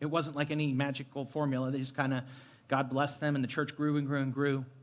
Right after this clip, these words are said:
And they, they said they thought about having a pastor's conference,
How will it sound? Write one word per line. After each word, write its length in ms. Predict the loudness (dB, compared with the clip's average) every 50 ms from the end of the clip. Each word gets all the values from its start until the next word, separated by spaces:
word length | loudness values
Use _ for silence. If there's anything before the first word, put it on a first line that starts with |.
| -20 -20 -20 -20 -20 -20 -20 -20 -20 _ -20 -20 -16 -8
And 160 | -6 -2 0 0
they, 160 | 0 -2 -4 -8 -20 -20 _ -6
they 160 | 0 0 0 2
said 260 | 2 0 0 0 0
they 100 | -2 0
thought 220 | 4 6 6 8 8
about 160 | 6 6 6
having 300 | 4 2 2 2 2 -2
a 40 | -2
pastor's 600 | -2 -2 -2 0 -2 -2 -2 -2 -2 -2 -4 -4
conference, 720 | -4 -4 -4 -4 -4 -8 -12 -12 -12 -12 -12 -12 -14